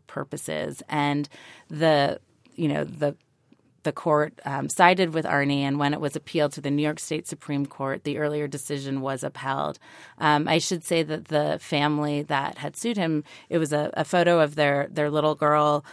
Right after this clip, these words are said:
um, kind of being tossed in the air. And now they are trying to pass through or push through legislation in the New York State legislature that would require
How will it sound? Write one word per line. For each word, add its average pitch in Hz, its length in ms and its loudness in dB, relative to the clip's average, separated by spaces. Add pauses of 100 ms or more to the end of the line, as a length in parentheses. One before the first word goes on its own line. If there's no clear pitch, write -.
(160)
um, 151 240 2
kind 160 160 -2
of 147 60 -4
being 151 160 -4
tossed 147 400 -2
in 143 80 0
the 139 140 -2
air. 143 340 -2 (680)
And 196 140 2
now 160 240 4
they 160 320 0
are 147 260 2
trying 147 460 0
to 139 140 -8
pass 151 540 -6 (400)
through 156 240 -4
or 147 260 -2
push 175 240 -2
through 156 220 -4
legislation 151 680 -2
in 139 100 0
the 139 80 0
New 143 100 0
York 143 160 -4
State 143 380 -2 (440)
legislature 190 680 4
that 156 280 4
would 151 600 2
require 160 1000 2